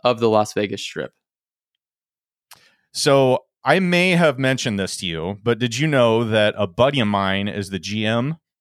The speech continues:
Speaker 2: of the Revere?
Speaker 1: Yes. I'm
Speaker 2: Yeah.
Speaker 1: still, I'm still waiting for that, that buddy special.
Speaker 2: <laughs> Yeah, me too. Uh, appa-, apparently he doesn't need, uh, you know, m-,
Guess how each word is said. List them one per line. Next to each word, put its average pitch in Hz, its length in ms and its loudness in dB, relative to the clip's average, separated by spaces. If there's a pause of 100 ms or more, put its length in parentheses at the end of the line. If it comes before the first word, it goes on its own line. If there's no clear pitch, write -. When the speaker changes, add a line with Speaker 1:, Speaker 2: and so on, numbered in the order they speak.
(100)
Speaker 2:
of 113 160 0
the 127 100 0
Revere? 127 380 -4 (1040)
Speaker 1:
Yes. 110 600 -2 (100)
I'm 117 140 -4
Speaker 2:
Yeah. 113 140 0
Speaker 1:
still, 127 360 0
I'm 123 140 0
still 139 260 0
waiting 127 300 2
for 123 220 -4
that, 113 420 -2
that 113 240 -4
buddy 120 280 2
special. 143 680 0 (200)
Speaker 2:
<laughs> 156 640 -6
Yeah, 131 380 4
me 175 140 -2
too. 160 400 2 (320)
Uh, 123 420 2
appa-, 170 160 0
apparently 175 480 0
he 160 80 0
doesn't 156 320 0
need, 143 300 -4
uh, 113 200 2
you 135 80 -2
know, 113 240 0
m-, 131 140 -12